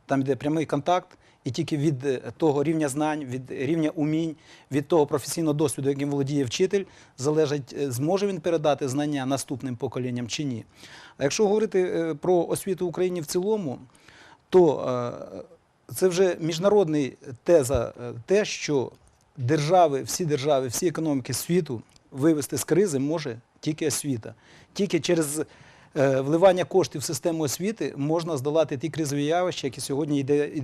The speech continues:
є в економіці. Е, на жаль, ситуація в нашій країні є така, що освіта фінансується фактично за залишковим принципом. Е, фактично статті витрат, які фінансуються в освіті, це заробітна плата, комунальні. А нам потрібно сьогодні, щоб ще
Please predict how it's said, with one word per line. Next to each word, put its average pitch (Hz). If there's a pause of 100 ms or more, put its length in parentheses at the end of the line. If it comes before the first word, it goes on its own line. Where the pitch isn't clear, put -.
(120)
є 139
в 156
економіці. 139 (480)
Е, 123
на 147
жаль, 208 (300)
ситуація 185
в 180
нашій 196
країні 160 (100)
є 151
така, 170
що -
освіта 156
фінансується 156
фактично 143
за 135
залишковим 135
принципом. 104 (1040)
Е, 123
фактично 170
статті 190
витрат, 202
які 185
фінансуються 175
в -
освіті, 175
це 147
заробітна 160
плата, 156
комунальні. 127 (800)
А 156
нам 180
потрібно 151
сьогодні, 156
щоб 139
ще 160